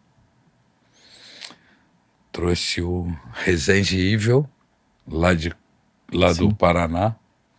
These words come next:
Speaker 1: e lá de Londrina, que tinha um público infantil muito foda. Moleque trabalhador, genial, moleque. Moleque gênio. Tá na, tá na internet desde sempre.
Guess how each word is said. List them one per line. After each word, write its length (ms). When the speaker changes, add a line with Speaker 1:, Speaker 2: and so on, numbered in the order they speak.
Speaker 1:
e 480
lá 140
de 140
Londrina, 760
que 140
tinha 220
um 100
público 500
infantil 540
muito 540
foda. 540
Moleque 360
trabalhador, 960
genial, 640
moleque. 500
Moleque 460
gênio. 440
Tá 140
na, 280
tá 100
na 100
internet 560
desde 280
sempre. 480